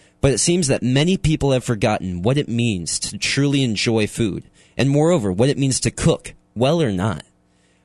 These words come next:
We have all become alienated from true cooking.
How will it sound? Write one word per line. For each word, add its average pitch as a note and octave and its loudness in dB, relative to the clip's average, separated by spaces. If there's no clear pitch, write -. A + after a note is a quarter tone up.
We D#3 4
have D3 0
all F3+ 2
become D#3 -2
alienated G#2+ 0
from G#2+ -4
true A#2+ -2
cooking. C3 -4